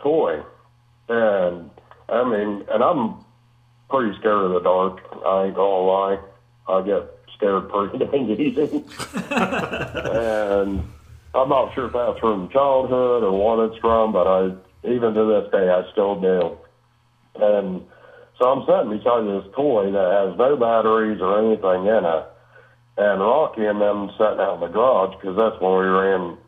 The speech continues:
Speaker 1: D V R. So we had the cord, you know, ran to the cameras and stuff like that. And I'm, I asked a question, I can't remember what I asked now.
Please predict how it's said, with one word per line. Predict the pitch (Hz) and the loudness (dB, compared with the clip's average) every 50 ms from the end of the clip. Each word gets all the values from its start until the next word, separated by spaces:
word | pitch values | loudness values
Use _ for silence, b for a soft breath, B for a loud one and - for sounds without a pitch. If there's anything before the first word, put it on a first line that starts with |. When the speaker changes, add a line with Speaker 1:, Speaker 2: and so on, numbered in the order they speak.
| _ - | _ -6
Speaker 1:
D | 107 107 107 | -4 -4 -2
V | 101 101 | -2 -2
R. | 101 98 101 104 104 104 101 101 - - - - | 0 0 0 2 0 0 -2 -4 -6 -10 -4 -2
So | 139 135 131 | 0 0 2
we | 123 135 143 135 | 0 0 0 0
had | 120 117 117 110 104 | 0 0 0 0 -2
the | 104 98 95 | -2 -4 -4
cord, | - - 110 113 110 110 107 95 | -2 0 0 2 2 0 -2 -2
you | 104 104 | -2 0
know, | 104 101 104 104 101 101 101 101 | 2 2 4 4 2 2 0 0
ran | 104 104 107 104 104 104 101 | 2 2 2 0 -2 -2 -2
to | 98 | -2
the | 95 95 101 95 95 98 92 - - - - - | -2 0 0 0 0 -2 -2 -6 -8 -16 -12 -4
cameras | - 110 110 110 107 98 98 98 101 101 101 101 101 101 | -2 0 2 2 2 2 2 2 2 2 0 -2 -4 -8
and | 87 87 87 90 90 - - | -10 -10 -10 -10 -12 -12 -6
stuff | - 101 98 98 95 - | -2 0 0 0 0 0
like | 98 101 98 95 - | 0 0 0 0 0
that. | 107 113 123 123 113 104 - - - | 0 2 2 2 2 0 -2 -4 -4
And | - 92 95 | -2 0 0
I'm, | 95 95 95 92 - - - _ _ _ _ _ _ _ - - | 0 0 -2 -4 -8 -16 -20 _ _ _ _ _ _ _ -4 0
I | 104 107 113 | 2 2 4
asked | 131 156 156 127 - - | 4 2 2 0 -2 -6
a | 98 90 | -6 -4
question, | - - 110 113 107 92 - - 90 92 | 0 2 2 2 2 0 -2 -4 -2 0
I | 92 92 92 90 | 2 2 0 0
can't | - 90 85 80 | -2 -2 -4 -2
remember | 85 90 87 87 82 85 | 0 -2 -2 -2 -2 0
what | 87 87 90 85 82 | 2 2 4 4 4
I | 82 87 95 92 87 | 2 2 2 2 2
asked | 85 - - - | 0 -2 -8 -8
now. | 85 80 80 80 80 82 - | -6 -4 -2 -2 -4 -4 -6